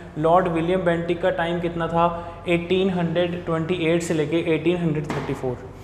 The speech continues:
अठारह सौ अट्ठाईस से लेके अठारह सौ लेके, अठारह सौ चौंतीस तक। Father of modern western education in India। तो जो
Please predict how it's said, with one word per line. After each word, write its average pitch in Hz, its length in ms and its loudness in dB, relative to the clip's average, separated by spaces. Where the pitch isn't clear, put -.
अठारह 175 400 8
सौ 190 120 0
अट्ठाईस 175 480 0
से 190 160 0
लेके 175 260 0
अठारह 160 460 4
सौ 165 140 -2
लेके, 151 420 -4
अठारह 156 260 0
सौ 170 120 -2
चौंतीस 139 460 -4
तक। 135 80 -4
Father 175 280 8
of 196 280 2
modern 175 420 4
western 170 440 2
education 170 680 -2
in 170 160 -2
India। 139 280 -2
तो 196 200 8
जो 196 460 6